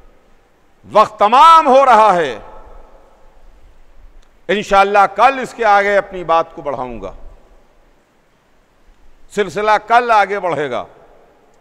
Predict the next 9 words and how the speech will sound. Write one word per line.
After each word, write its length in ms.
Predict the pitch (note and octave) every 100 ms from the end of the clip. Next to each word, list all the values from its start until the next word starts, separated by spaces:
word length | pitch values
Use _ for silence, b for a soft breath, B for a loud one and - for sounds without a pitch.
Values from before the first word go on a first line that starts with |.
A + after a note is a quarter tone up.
| _ -
आज 460 | C#3+ E3 E3 A#2 - - - _ _ _ _ _ _
बस 240 | C3+ D#3 -
यहीं 220 | F#3+ B3+
पर 140 | G#3+ G3+
बात 300 | F#3 G3 G3
को 400 | F#3 E3+ D3 B2
मुख्तसर 480 | D#3 - - G#3+ A3
करूं 300 | G3 D#3+ A#2 - - _ _ _ _ _ _ _ _ _ _ _ _ _ _ _ _ _ _ _ _ _ _ _ _ _ _ _ _ _ _
कि 160 | -